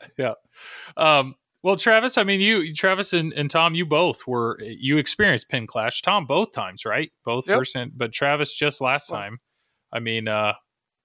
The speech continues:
Speaker 1: I don't know, overall thoughts on, uh, working with Carl behind the scenes on getting that set up?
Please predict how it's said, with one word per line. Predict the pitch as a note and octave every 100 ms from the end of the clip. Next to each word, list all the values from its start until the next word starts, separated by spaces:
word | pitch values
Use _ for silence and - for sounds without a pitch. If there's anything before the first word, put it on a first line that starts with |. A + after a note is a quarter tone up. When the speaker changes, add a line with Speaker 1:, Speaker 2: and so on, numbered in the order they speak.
| _
Speaker 1:
I | C3
don't | C#3
know, | G2+
overall | A#2+ C3 B2
thoughts | - A#2+ C#3 -
on, | A2+ A2 _ B2+
uh, |
working | A2+ A#2+ C3+ C3
with | B2
Carl | C#3 C3
behind | B2+ C3 B2+
the |
scenes | - A#2+ D3 C#3
on | A#2
getting | A#2+ A#2+
that | A#2 B2+ _
set | - - A#2
up? | B2 -